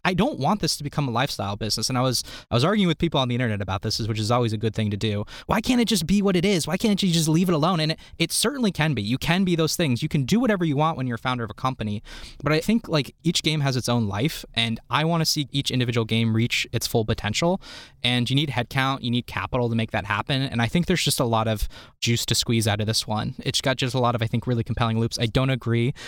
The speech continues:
that there's no innovation here. I think pals and the economy management loops are significant for the survival crafting genre and will persist beyond it.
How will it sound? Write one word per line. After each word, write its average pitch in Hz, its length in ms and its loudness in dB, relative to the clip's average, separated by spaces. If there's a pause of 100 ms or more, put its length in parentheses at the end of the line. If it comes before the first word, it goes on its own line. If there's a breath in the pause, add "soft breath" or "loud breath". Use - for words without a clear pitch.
(100 loud breath)
that 117 120 0
there's 113 140 0
no 120 140 4
innovation 113 400 0
here. 113 140 2
I 107 80 2
think 113 220 -2
pals 113 600 0
and 110 140 -2
the 110 40 2
economy 113 360 0
management 110 340 0
loops 123 240 -2
are 107 140 -2
significant 117 880 0 (260 loud breath)
for 123 80 -2
the 110 60 0
survival 113 360 0
crafting 110 400 -2
genre 117 300 0
and 104 80 0
will 101 100 -2
persist - 400 -2
beyond 104 300 0
it. 127 180 2